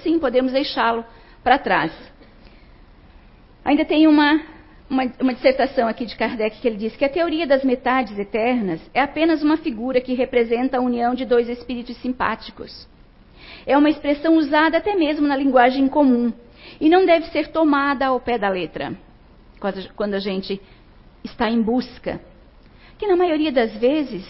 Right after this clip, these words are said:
a gente precisa se dar conta, nós que já temos esse conhecimento, precis-, precisamos estar atentos, nos conhecer melhor,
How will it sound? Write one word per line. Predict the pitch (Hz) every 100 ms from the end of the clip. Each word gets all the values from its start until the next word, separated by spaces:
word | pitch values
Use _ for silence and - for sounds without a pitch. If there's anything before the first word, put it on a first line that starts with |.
| - - - - - -
a | 247
gente | 302 302
precisa | 285 285 277 269
se | -
dar | 226 214 -
conta, | 247 262 262 240
nós | 233 254
que | 262
já | 240
temos | 220 233 208
esse | 202 -
conhecimento, | 214 196 - 214 233 254
precis-, | 254 - 294 277 -
precisamos | - 262 254 285 262
estar | 262 262 233
atentos, | 214 - 240 254 247 - - - -
nos | 294 294
conhecer | 302 269 262 247
melhor, | 240 185 202 220